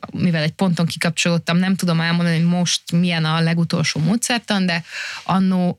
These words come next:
ö, nyilván szűrtünk valamennyire a kognitív készségekre, de nem arra, hogy ki mennyire jó matekból, hanem, ö, hanem arra, hogy, hogy az ilyen alaplogikai gondolkodása megvan-e.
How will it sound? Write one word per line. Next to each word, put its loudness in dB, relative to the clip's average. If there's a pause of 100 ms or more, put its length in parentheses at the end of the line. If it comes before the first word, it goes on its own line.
ö, 2 (180)
nyilván 0
szűrtünk 0
valamennyire 2
a -2
kognitív 0
készségekre, -2
de 0
nem 2
arra, 2
hogy 0
ki 0
mennyire 2
jó 0
matekból, 0 (420)
hanem, 0
ö, 2 (420)
hanem 0
arra, 0
hogy, 0
hogy 0
az 0
ilyen 0
alaplogikai 0
gondolkodása 0
megvan-e. 0